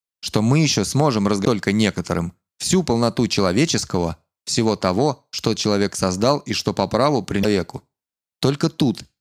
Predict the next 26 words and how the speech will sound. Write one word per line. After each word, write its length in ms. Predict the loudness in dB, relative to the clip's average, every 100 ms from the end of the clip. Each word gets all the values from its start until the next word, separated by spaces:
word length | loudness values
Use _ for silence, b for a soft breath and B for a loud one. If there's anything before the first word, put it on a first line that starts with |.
| _ _ _
и 80 | 2
не 140 | 4
раньше, 460 | 4 4 2 -2 -6 _
и 80 | 0
не 60 |
ту 120 | 2 0
человеческого, 920 | 2 2 2 0 -2 -6 -6 -6 -10 _ _ -6
всего 320 | 0 2 2
того, 540 | 0 0 2 0 -2 -8
что 220 | -6 -2
человек 440 | 0 0 0 -2
создал 520 | 0 0 0 -2 -6 -10 _ _
и 60 | -6
что 200 | -2 -2
по 140 | -2
праву 360 | -2 0 2 0
принадлежит 640 | -2 -2 0 0 -2 -2
ему, 460 | -2 0 0 -2 -6 _
и 80 | -6
только 260 | -2 0
почву 340 | 2 2 0 -2
своеобразной 760 | 0 2 2 4 2 4 0
технократической, 1000 | 0 -4 -2 -2 0 0 -2 -2 -2 -4
бюрократической. 880 | -2 -2 0 -2 -2 -2 -2 0 0
Адам 220 | 2 0
Адамыч 580 | -2 0 2 2 0 -2